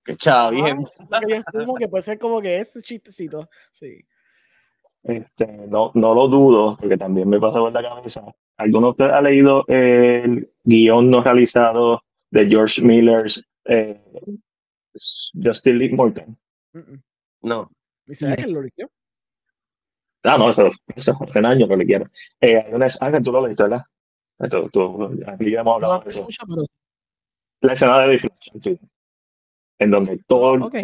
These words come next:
Speaker 3: el mundo para. Todo el mundo para, porque Flash se va a sacrificar al final del día, va a entrar al Speed Force para básicamente convertirse en el Speed Force y derrotar a todos.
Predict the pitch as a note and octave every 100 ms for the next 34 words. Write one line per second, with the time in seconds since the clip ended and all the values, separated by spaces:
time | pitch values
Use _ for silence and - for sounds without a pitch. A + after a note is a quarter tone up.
0 | C3 B2 B2+ B2 A#2 G#2+ F#2+ F#2 _ _
1 | _ _ _ - A2+ A#2+ C3 C3+ C3 C#3+
2 | D3+ C#3+ C#3 - - G2+ G2+ - G#2 -
3 | A#2 A2+ B2+ B2 B2 A#2+ A#2+ - B2 A#2+
4 | A#2+ A#2 C#3+ C#3+ B2 A2 A2+ A#2+ A#2 -
5 | C3+ - B2 G#2 - _ _ _ _ A2
6 | G#2+ G2+ _ _ _ _ _ _ - B2
7 | B2 A#2 B2+ A#2 G#2 G#2+ A#2+ A#2 - B2
8 | - A2+ G#2 G2 G#2 G#2 G#2 G#2 A#2+ C#3
9 | A#2+